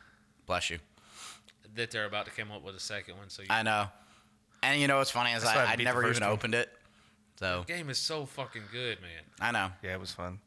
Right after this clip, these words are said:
Speaker 1: I just
Speaker 2: Like
Speaker 1: don't like the fact that, like, the, your weapons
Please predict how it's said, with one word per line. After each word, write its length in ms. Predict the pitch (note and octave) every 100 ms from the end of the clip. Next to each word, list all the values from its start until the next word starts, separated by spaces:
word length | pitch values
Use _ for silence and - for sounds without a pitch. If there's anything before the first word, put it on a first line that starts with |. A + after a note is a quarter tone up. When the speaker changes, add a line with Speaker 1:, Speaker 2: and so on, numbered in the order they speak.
| -
Speaker 1:
I 80 | A2+
just 120 | B2
Speaker 2:
Like 80 | B2
Speaker 1:
don't 100 | D3
like 140 | B2+
the 80 | A#2
fact 260 | A#2 G#2 -
that, 140 | F#2
like, 160 | G2 -
the, 320 | F#2+ F2 E2 - - - - - _
your 140 | G2 G2+
weapons 600 | G2 - F#2 F2+ -